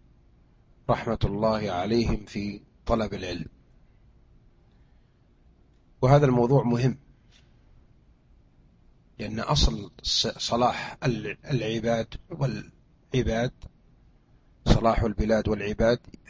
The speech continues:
يكون بالعلم النافع. وتذكرون أن من قبلكم من النصارى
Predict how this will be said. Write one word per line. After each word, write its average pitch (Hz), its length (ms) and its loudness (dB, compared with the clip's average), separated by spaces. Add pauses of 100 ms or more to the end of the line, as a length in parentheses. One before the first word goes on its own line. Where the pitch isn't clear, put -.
(360)
يكون 127 340 0
بالعلم 110 400 -6
النافع. - 440 -16 (2500)
وتذكرون 113 600 -4 (1600)
أن 113 200 -2
من 107 120 -6
قبلكم 110 460 -2
من 107 140 0
النصارى 101 720 0